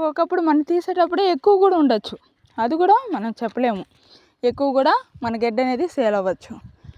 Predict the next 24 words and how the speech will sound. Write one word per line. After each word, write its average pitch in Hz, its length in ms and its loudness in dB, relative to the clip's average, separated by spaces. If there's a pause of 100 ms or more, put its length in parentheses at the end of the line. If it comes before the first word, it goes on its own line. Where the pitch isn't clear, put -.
(300)
కానీ 370 280 -2 (840)
మనం 269 320 2 (240)
మార్కెటింగ్లో 277 720 2 (300)
ఇప్పుడు 240 280 -4
మేము 247 200 -4
వేసే 254 220 -4
టయానికి 240 420 -6
మాకైతే 240 440 -4
డౌన్ 240 280 0
అయిపోయింది 185 340 -6
అదనమాట. 175 400 -8 (640)
అది 226 200 2 (160)
బ్యాడ్ 214 300 0
లక్. 226 320 0 (1300)
అంటే 233 220 0
మేము 262 240 2
ఎక్స్‌పెక్ట్, 285 460 -4 (260)
ఎక్స్‌పెక్ట్ 254 500 -8
చేసినంత 269 440 0
అమౌంట్ 294 360 2
అయితే 320 240 0 (600)
మేము 269 260 2
చూడలేకపోతున్నాం 240 840 0
అనమాట. 170 320 -10